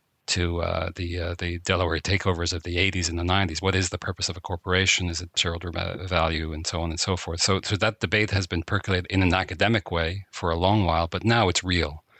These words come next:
because people are asking these questions more broadly. Investors are, want to know what we're doing, and certainly, certainly Air Canada, we, we, we take those things very seriously. Uh,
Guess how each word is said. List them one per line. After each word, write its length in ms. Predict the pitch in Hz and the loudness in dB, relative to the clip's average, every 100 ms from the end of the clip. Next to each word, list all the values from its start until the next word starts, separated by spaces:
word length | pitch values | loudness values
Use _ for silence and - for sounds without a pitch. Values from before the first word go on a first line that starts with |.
| - - - - | -20 -20 -20 -14
because 220 | - 92 | -6 -4
people 340 | - 104 85 | -2 -2 -2
are 220 | 78 87 80 | 0 0 0
asking 500 | 78 - 90 92 92 | 0 -2 -4 -10 -10
these 180 | - 90 | -6 -6
questions 580 | - 87 - - 85 - - | -4 -4 -4 -4 -4 -4 -4
more 140 | 82 | -4
broadly. 420 | 85 85 85 87 | 0 -2 -2 -4
Investors 500 | 80 85 - - 85 | -2 0 0 0 -2
are, 180 | 87 85 90 | -4 -6 -8
want 220 | 92 87 - | -4 -4 -2
to 100 | 87 | 0
know 200 | 87 82 | 2 0
what 160 | 85 - | -2 -8
we're 80 | 82 | -10
doing, 340 | 82 80 98 | -6 -6 -4
and 100 | 80 | 0
certainly, 360 | - 98 90 80 - - - - - - _ | 2 4 2 0 -8 -14 -12 -14 -16 -20 _
certainly 220 | - 107 90 | 2 4 4
Air 120 | 85 | 4
Canada, 440 | - 98 87 87 | 2 2 2 2
we, 360 | 82 80 82 - _ | 0 -4 -6 -10 _
we, 240 | 95 85 85 | -6 -4 -4
we 120 | 87 | -6
take 260 | - 92 - | -4 -4 -4
those 220 | 87 82 | -2 -2
things 260 | 85 85 85 | -2 -6 -6
very 220 | 82 85 | -6 -2
seriously. 720 | - 113 95 - 85 92 123 - - | -2 0 0 -2 -2 -8 -10 -10 -2
Uh, 340 | 82 80 80 | 0 0 -4